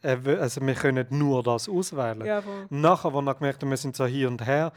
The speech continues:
Speaker 1: hat er sie noch umgekehrt. Hinten drauf sind noch mehr Sachen drauf gewesen.
Speaker 2: Aber auch nur einfach der Alkohol.
Speaker 1: Aber auch noch die Spirituosen, ja, die Flaschen halt. Und die Preise sind alle um die zwei Millionen bis drei Millionen und noch ein bisschen mehr.
Speaker 2: Ja.
Speaker 1: Sind zwei Millionen sind, kannst du das gerade so sagen?
Speaker 2: Sechzig Franken ungefähr.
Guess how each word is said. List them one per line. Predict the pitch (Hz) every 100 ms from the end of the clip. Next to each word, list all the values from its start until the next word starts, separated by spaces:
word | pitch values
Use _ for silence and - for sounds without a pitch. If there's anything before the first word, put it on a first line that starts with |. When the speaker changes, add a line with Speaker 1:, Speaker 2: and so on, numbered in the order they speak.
| - -
Speaker 1:
hat | 139 139 135
er |
sie | 135
noch | 135 165
umgekehrt. | 170 190 - 196 202
Hinten | 175 165
drauf | 127 -
sind | 131
noch | 135 147
mehr | 165
Sachen | 156 160 - 160
drauf | 175 175 -
gewesen. | - 165 180
Speaker 2:
Aber | 208 196
auch | 208
nur | 226
einfach | 208 202
der | - -
Alkohol. | 214 -
Speaker 1:
Aber | 135 127 -
auch | 131
noch | 180 180
die | -
Spirituosen, | 156 139 131 131 139 180 135
ja, | 123 151
die | 135
Flaschen | - 123 151 - 196
halt. | 127
Und | 127
die | -
Preise | 139 185 170
sind | 127 131
alle | 160 185
um | 160
die | 151
zwei | - 139 139
Millionen | 131 131 160 156
bis | 143
drei | - 143
Millionen | 165 160 156 156 175
und | 135 135
noch | 120
ein | 117
bisschen | - 123
mehr. | 151 - - -
Speaker 2:
Ja. | 202 196 -
Speaker 1:
Sind | - 135
zwei | - 127 131
Millionen | 127 127 143 147
sind, | - 135 135
kannst | - 135 -
du |
das | -
gerade | 151 -
so | -
sagen? | 139 202 -
Speaker 2:
Sechzig | 123
Franken | _ 185 185 - -
ungefähr. | 196 208 202 196